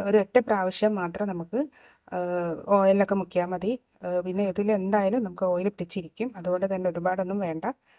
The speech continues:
അപ്പോൾ ഇത് ഇങ്ങനെ ഇതിന് മാത്രമായിട്ട് യൂസ് ചെയ്യാൻ പറ്റും ട്ടോ. അപ്പോൾ ഈ ടിപ്പ് നിങ്ങൾക്ക്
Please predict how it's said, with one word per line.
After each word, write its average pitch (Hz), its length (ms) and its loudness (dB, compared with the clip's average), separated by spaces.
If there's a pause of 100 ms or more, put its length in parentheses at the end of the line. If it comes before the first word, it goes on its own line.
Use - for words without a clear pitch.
(640)
അപ്പോൾ 214 220 2 (200)
ഇത് 208 240 2 (1800)
ഇങ്ങനെ 220 280 4
ഇതിന് 220 300 4
മാത്രമായിട്ട് 208 520 2
യൂസ് 190 240 -2
ചെയ്യാൻ 170 260 -4
പറ്റും 165 220 -4
ട്ടോ. 175 140 -6 (2500)
അപ്പോൾ 202 100 0
ഈ 202 60 0
ടിപ്പ് 208 240 -2
നിങ്ങൾക്ക് 214 340 0